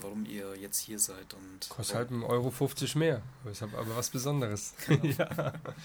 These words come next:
Speaker 2: Also auch nochmal hier, liebe Leute, wenn ihr heiraten wollt und dann ganz spezielle Bilder haben wollt für danach und für später, nicht während der Hochzeit, sondern danach,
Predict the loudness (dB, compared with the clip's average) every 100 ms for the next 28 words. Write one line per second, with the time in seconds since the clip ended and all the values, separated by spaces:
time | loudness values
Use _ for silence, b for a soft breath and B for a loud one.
0 | B -2 -2 0 2 4 6 6 6 4
1 | 2 0 B B B B 0 4 6 8
2 | 6 4 2 2 2 0 0 -2 0 2
3 | 2 0 -14 -16 B B B -4 -2 0
4 | -2 -4 0 6 6 6 0 -4 -4 -4
5 | -2 -2 0 -2 -2 -4 -4 -4 -4 -6
6 | -10 -4 -2 -2 -6 -8 -4 -2 -2 -4
7 | -4 -6 -6 -8 -6 -6 -4 -6 -8 B
8 | B B B B -6 -4 -4 -4 -2 -2
9 | -4 -6 -6 -6 -6 -6 -4 -4 -6 -6